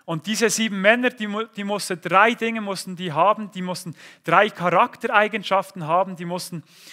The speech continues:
einen guten Ruf haben, also eigentlich beliebt sein bei den Menschen, dass niemand etwas Schlechtes über sie sagen konnte. Dann mussten sie voll Heiligen Geistes sein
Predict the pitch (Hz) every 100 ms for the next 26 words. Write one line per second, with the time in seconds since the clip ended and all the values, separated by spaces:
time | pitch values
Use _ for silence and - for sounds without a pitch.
0 | - _ _ _ _ _ _ _ _ 165
1 | 165 190 226 226 180 160 196 247 311 -
2 | - - - 196 220 233 208 156 - 156
3 | 127 - - 151 151 - 151 151 165 233
4 | - - 220 196 185 180 180 190 208 -
5 | 220 - _ 143 - 135 - 160 185 185
6 | 165 - 147 - - - - 156 202 -
7 | 196 190 170 - 165 - 170 185 180 180
8 | 180 - 214 _ _ _ _ - _ 196
9 | 202 220 220 185 170 - 202 233 254 202
10 | 190 214 220 190 185 160 165 214 254 -
11 | 254 - 214 208 240 247